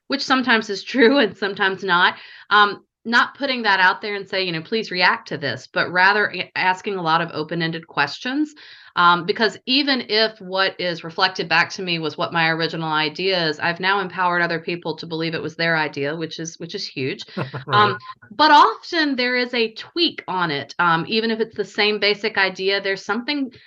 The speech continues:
Speaker 1: better about how someone else has, has seen it and viewed it. So I do a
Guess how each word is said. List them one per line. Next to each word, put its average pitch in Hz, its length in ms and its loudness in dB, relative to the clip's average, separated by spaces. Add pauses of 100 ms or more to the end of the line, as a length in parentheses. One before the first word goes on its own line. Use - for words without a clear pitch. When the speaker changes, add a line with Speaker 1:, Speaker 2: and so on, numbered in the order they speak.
(340)
Speaker 1:
better 180 480 0
about 165 320 2
how 175 120 4
someone 185 380 -2
else 180 280 0
has, 175 280 -6
has 175 280 -4
seen 190 320 0
it 180 100 0
and 165 180 -2
viewed 180 220 0
it. 175 180 0
So - 220 -6
I 226 180 2
do 392 280 0
a 202 220 0